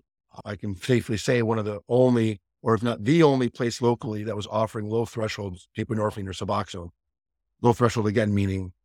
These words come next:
we're giving it to people without having them to jump through a lot of hoops.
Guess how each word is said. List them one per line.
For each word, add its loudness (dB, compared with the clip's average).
we're -6
giving 2
it -2
to -4
people -4
without -2
having -2
them -6
to -12
jump 2
through -2
a 0
lot -2
of -10
hoops. -2